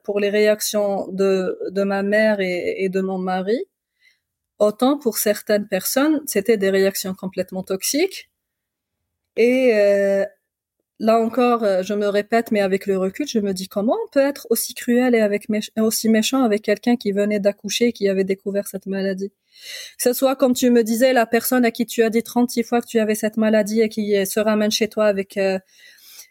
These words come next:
un gâteau, euh, spécialement pour toi, plein de gluten. « Ah,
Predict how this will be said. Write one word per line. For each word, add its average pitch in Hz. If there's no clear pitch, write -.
un 208
gâteau, 233
euh, 202
spécialement 226
pour 220
toi, 220
plein 220
de 220
gluten. « 220
Ah, 302